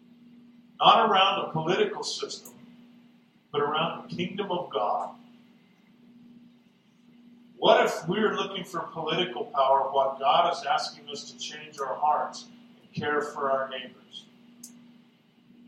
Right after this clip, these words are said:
When we look for a very specific type of Jesus, we often begin to question if Jesus is the Messiah he says he is, if that's not what we find.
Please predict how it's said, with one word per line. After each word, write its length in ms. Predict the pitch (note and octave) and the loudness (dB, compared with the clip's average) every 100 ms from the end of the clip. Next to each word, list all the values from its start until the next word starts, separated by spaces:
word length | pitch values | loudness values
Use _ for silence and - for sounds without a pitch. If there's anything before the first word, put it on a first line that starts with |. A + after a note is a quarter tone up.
| - - - - _ _ _ _ _ _ - | -20 -20 -20 -20 _ _ _ _ _ _ -6
When 240 | D#3+ D3+ | -4 0
we 120 | F3 | 2
look 380 | F#3+ F3+ F#3 F3+ | 2 4 2 2
for 260 | - D#3 - | -4 -2 0
a 20 | |
very 280 | - - - | 2 2 2
specific 680 | - - - E3+ F#3 F3+ - | -2 -10 -8 -8 -8 -10 0
type 260 | E3 E3+ | 4 4
of 180 | E3 - | 2 -8
Jesus, 640 | - - - - - - - - - - - - _ _ _ _ _ _ _ - - - - - - _ _ | -4 -4 -4 -12 -14 -16 -16 -20 -20 -20 -20 -20 _ _ _ _ _ _ _ -20 -20 -20 -20 -20 -20 _ _
we 120 | C#3+ - | 0 6
often 540 | C3+ D#3+ - F3 - - - | 8 6 4 -4 -6 -14 -14
begin 400 | D3+ D3+ D3+ D3 | -8 -2 0 0
to 80 | C#3 | -4
question 520 | D3+ D#3 D3+ C#3+ C#3+ | -2 0 0 -2 -8
if 180 | - - | -10 -14
Jesus 640 | - C#3+ D3 C#3 A#2+ - - | -10 -8 -8 -8 -10 -12 -16
is 120 | - | -16
the 100 | - | -16
Messiah 560 | - - - - C3 A#2+ - | -16 -10 -4 -2 -4 -6 -12
he 60 | |
says 480 | A#2+ C#3 C#3 - - | -10 -6 -6 -6 -12
he 200 | - - - | -18 -20 -20
is, 140 | - - - - | -20 -20 -20 -20
if 180 | - - | -20 -12
that's 300 | C3+ - - | -10 -8 -10
not 240 | A#2+ - | -12 -10
what 200 | B2+ - | -10 -12
we 120 | - - - | -14 -20 -12
find. 280 | - - | -10 -10